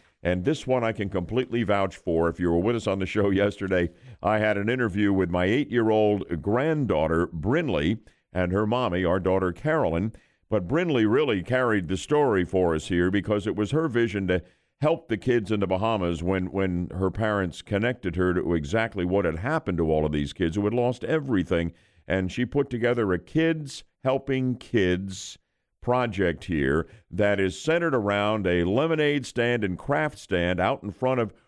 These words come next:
her house this Saturday from eleven to one P M. And that's where you can go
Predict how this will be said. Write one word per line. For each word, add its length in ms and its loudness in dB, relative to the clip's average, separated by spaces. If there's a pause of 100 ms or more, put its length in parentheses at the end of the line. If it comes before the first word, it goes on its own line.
(120)
her 280 2
house 560 -2
this 300 -2
Saturday 580 2
from 300 -2
eleven 560 0 (340)
to 100 2
one 400 0
P 280 2
M. 280 0 (260)
And 180 -2
that's 280 -2
where 140 2
you 180 4
can 260 -2
go 460 2